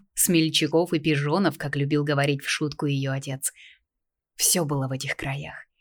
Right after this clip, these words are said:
И остроконечные горы с затерянными на их вершинах деревеньками, одевающиеся зимой в снежные покровы, а весной — утопающие в маковых поцелуях.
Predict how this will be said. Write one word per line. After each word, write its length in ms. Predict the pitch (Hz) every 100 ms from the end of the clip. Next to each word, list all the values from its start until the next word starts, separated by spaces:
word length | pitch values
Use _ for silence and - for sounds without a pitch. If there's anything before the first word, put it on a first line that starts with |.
| _ _ _ -
И 80 |
остроконечные 880 | 180 170 180 170 160 160 156 180 165
горы 380 | 156 156 185 160
с 80 | 143
затерянными 580 | 139 139 147 143 151 147
на 160 | 143
их 140 | 139 151
вершинах 540 | 151 - 160 165 143
деревеньками, 800 | 143 147 143 165 170 160 156 160 _ _
одевающиеся 920 | - 165 175 190 196 160 - 151 - 151
зимой 380 | 156 165 202
в 80 | 196
снежные 500 | - 175 180 180 180
покровы, 640 | 180 180 202 180 143 143 - - - - _
а 120 | 180
весной — 580 | 156 151 - 156 196 196 _ _ _
утопающие 720 | 196 165 151 143 139 135 151
в 80 | 143
маковых 500 | 147 139 139 143 139
поцелуях. 680 | 156 147 143 143 135 143